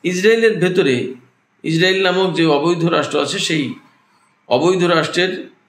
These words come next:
দখল করা গোলান অঞ্চলে হামলা চালিয়েছে। এপাশে ইয়েমেনের হুতি যোদ্ধারা, তারা কঠিন হুঁশিয়ারি উচ্চারণ করে বলেছে, যদি ইসরায়েল গাজায় আগ্রাসন বন্ধ না করে, তাহলে তারা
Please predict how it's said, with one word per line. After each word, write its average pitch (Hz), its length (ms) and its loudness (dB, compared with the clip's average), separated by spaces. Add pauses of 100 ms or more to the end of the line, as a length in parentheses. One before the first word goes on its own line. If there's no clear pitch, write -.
দখল 139 400 0
করা 175 200 0
গোলান 147 440 0
অঞ্চলে 143 540 -2 (320)
হামলা 143 260 0
চালিয়েছে। - 500 -6 (920)
এপাশে 196 720 0 (460)
ইয়েমেনের 214 520 4
হুতি 185 240 0
যোদ্ধারা, 165 800 0 (400)
তারা 147 360 0
কঠিন 208 280 0
হুঁশিয়ারি 180 440 0
উচ্চারণ 165 440 0
করে 160 180 0
বলেছে, 135 520 -2 (960)
যদি 175 500 0
ইসরায়েল 185 560 0
গাজায় 175 680 0 (280)
আগ্রাসন 165 580 -2
বন্ধ 151 280 0
না 170 240 0
করে, 131 220 0 (460)
তাহলে 180 340 0
তারা 175 680 0